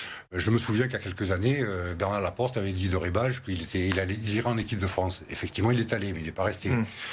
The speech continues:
Speaker 1: Donc tout ça, ça prendra du temps et il faudra attendre de voir quand même quelques années pour voir s'il peut confirmer et s'imposer au plus haut niveau, parce que il est quand même qu'en phase d'apprentissage, même s'il apprend vite et bien.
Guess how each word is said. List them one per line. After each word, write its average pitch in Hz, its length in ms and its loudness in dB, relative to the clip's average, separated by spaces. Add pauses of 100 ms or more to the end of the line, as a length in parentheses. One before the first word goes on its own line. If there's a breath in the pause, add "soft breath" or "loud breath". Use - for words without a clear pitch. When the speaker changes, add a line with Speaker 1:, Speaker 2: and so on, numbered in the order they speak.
(200 loud breath)
Speaker 1:
Donc 101 180 4
tout 127 140 2
ça, 127 260 2
ça 110 140 -4
prendra 104 260 0
du 104 140 -2
temps 117 320 2
et 117 80 2
il 101 120 0
faudra 95 300 0
attendre 104 340 -2
de 90 60 0
voir 92 240 2
quand - 120 -4
même 98 180 -2
quelques 95 300 -2
années 101 220 0
pour 85 160 -4
voir 87 140 2
s'il - 140 -6
peut 92 100 -4
confirmer 87 580 0 (360 loud breath)
et - 40 -8
s'imposer 90 380 2
au 92 80 6
plus 90 140 0
haut 92 40 4
niveau, 104 280 4
parce 85 180 -2
que 80 180 -4 (520 loud breath)
il 80 80 -2
est 87 40 2
quand 82 140 0
même 92 160 2
qu'en 82 240 0
phase 92 200 0
d'apprentissage, 87 600 -2
même 85 300 0
s'il 104 140 0
apprend 90 200 -4
vite 95 220 0
et 95 60 2
bien. 80 200 -2